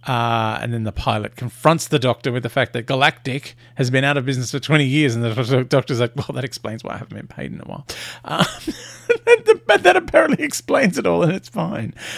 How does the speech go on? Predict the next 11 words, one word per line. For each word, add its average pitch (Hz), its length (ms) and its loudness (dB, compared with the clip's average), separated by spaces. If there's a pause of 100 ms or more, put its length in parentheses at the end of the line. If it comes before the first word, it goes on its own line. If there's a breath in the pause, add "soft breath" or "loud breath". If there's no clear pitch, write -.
(280 loud breath)
Um, 151 760 4 (160)
and 131 240 -4
then 139 220 0
the 135 100 2
pilot 135 540 0
calls 107 300 -2
Secker, 117 420 -2
that's 117 220 -6
the 117 160 -4
co-pilot 107 720 -6
who 107 240 -10